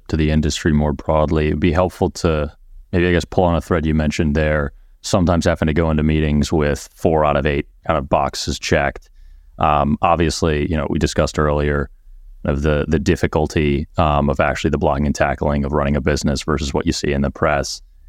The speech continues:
Any insights or advice, um, kind of as you've gone through the journey at, at Origin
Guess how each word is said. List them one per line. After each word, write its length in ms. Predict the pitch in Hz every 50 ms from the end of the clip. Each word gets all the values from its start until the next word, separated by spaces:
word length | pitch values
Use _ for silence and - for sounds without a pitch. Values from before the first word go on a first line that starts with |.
| - - - - -
Any 140 | - 90 95
insights 640 | - 90 87 85 78 - - 85 78 71 - - -
or 80 | 80 73
advice, 720 | 69 69 69 76 73 73 73 69 - - - - - - -
um, 420 | - 76 71 67 67 67 67 69 - -
kind 120 | - 78
of 100 | 69 - -
as 220 | - 90 78 71 71
you've 140 | 80 71 -
gone 220 | 82 73 73 71
through 220 | - - 80 76
the 80 | 69 -
journey 380 | 69 80 76 73 73 73 71 69
at, 100 | - - _ - - - -
at 120 | - -
Origin 720 | - 90 95 98 95 85 85 95 92 87 85 82 82 78